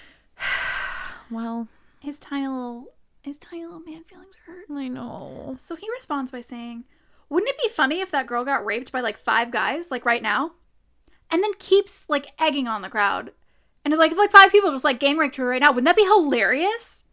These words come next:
Speaker 2: So this
Speaker 1: No.
Speaker 2: No, I cannot, I
Speaker 1: In
Speaker 2: cannot
Speaker 1: what, in
Speaker 2: fathom
Speaker 1: what world?
Speaker 2: I cannot fathom how someone's mind went to that.
Speaker 1: I, yeah. I,
Speaker 2: Ugh.
Speaker 1: oh, that's disgusting.
Speaker 2: So this poor woman ends up leaving,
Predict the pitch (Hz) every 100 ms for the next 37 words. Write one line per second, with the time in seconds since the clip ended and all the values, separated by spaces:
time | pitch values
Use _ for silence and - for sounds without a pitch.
0 | _ _ _ _ - _ _ _ _ _
1 | _ _ _ _ - - 330 185 185 185
2 | 226 254 80 - - - 240 277 415 427
3 | - 311 - _ _ - - 311 330 311
4 | - - 269 302 302 294 330 349 - 320
5 | 349 339 359 311 349 349 381 - 269 330
6 | 339 196 101 226 262 - 466 453 - 339
7 | 330 302 285 277 262 247 233 196 196 76
8 | - 220 87 90 - - 302 285 - -
9 | 247 240 196 190 - _ _ _ _ _
10 | _ _ _ _ - 240 247 240 233 214
11 | 196 180 160 - - - - - 95 233
12 | 226 311 339 - 370 359 269 185 180 220
13 | - 233 233 - - - -